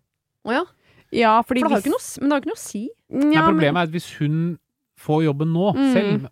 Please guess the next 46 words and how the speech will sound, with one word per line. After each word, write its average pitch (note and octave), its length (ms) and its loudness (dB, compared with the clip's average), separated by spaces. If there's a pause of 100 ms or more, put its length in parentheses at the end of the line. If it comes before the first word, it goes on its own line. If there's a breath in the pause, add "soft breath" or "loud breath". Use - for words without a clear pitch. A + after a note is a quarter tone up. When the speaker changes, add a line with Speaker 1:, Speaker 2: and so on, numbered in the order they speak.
(120)
Speaker 3:
mens D3+ 240 -4
hun C#3+ 160 2
hun D3 100 0
ga D3+ 140 0
råd A2+ 220 0
til D#3 200 -6
ikke - 220 -6
fikk D3 140 -2
jobben, D3 260 0
Speaker 2:
Mm, A3+ 80 2
Speaker 3:
så F3 80 0
vil - 80 4
hun D#3 80 2
Speaker 2:
ja. - 40 -2
Speaker 3:
alltid C#3 220 -4
lure C3 140 0
på, C#3 160 -8
"Ga A#2 240 -2
du A#2+ 100 -4
meg D3+ 140 -2
dårlige D3+ 280 0
råd?" F3+ 220 0 (140)
Speaker 1:
Ja, - 80 -2
Speaker 2:
Ja. - 60 2
Speaker 1:
men C#4+ 60 -2
det C#4+ 120 0
gjorde G3 80 -4
hun. F#3 100 -8 (480)
Speaker 3:
Og D#3+ 60 4
det A3 80 4
gjorde F#3+ 180 2
hun B2 100 2
jo C3 80 -2
selvfølgelig, D#3+ 260 0
Speaker 2:
Ja. F#3+ 80 4
Speaker 3:
men F3+ 100 2
du E3+ 100 0
vil D3+ 140 0
jo D3+ 60 0
gjerne, C#3 420 -2
det D#3 120 0
vil C#3+ 120 -2
du D3 60 -2
gjerne C3 140 -2
ikke D3 120 -8
si. E3+ 220 -6